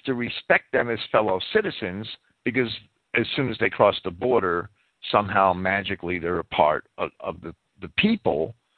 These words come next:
of the state, which the state governs. It, it, it's ridiculous. It, it's the, the state and the people are entirely disconnected. That happened with the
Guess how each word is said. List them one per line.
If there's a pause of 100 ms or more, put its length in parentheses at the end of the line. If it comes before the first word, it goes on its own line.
(340)
of
the
state,
which (100)
the
state
governs.
It,
it, (120)
it's
ridiculous. (180)
It,
it's (560)
the,
the
state
and
the
people
are
entirely
disconnected. (320)
That
happened
with
the